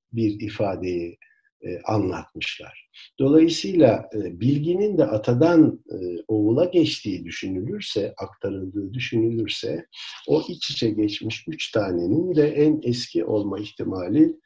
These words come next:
e, oldukça yüksek. İlk bulunmasına göre A, B, C, D diye, e,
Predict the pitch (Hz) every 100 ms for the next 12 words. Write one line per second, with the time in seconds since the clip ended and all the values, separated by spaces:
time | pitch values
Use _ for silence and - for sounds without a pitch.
0 | _ _ _ - - - 139 110 - -
1 | 127 104 - - - _ _ _ - _
2 | _ _ _ _ _ - 233 240 - 170
3 | 185 185 185 180 180 185 180 - - 131
4 | 67 67 65 65 - - - - - -
5 | 147 156 123 87 107 170 - 147 143 139
6 | 139 123 127 120 120 117 82 87 135 147
7 | - 113